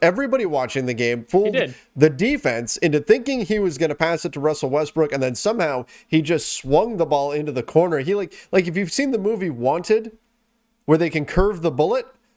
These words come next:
Speaker 1: it was like
Speaker 2: Yeah,
Speaker 1: he
Speaker 2: he
Speaker 1: did
Speaker 2: curved
Speaker 1: that
Speaker 2: it.
Speaker 1: with the basketball, or
Speaker 2: He
Speaker 1: maybe,
Speaker 2: curved
Speaker 1: you know,
Speaker 2: it.
Speaker 1: if we wanna go soccer, he s-, he hit a bender like Beckham, something like that, right? Sends the ball into the corner, turns into a three.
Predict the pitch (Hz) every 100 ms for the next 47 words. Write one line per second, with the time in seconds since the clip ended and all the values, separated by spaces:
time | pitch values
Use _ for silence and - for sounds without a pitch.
0 | - 202 220 285 240 127 214 220 147 196
1 | - 156 156 123 139 175 175 156 123 104
2 | 127 147 196 190 143 151 127 151 165 151
3 | 139 - 151 143 113 120 - 143 135 135
4 | 151 117 143 143 127 117 127 127 123 113
5 | - 123 123 117 117 113 127 139 - -
6 | - _ _ - - 247 254 202 214 214
7 | 208 170 160 175 175 165 135 170 160 170
8 | 151 139 120 120 123 123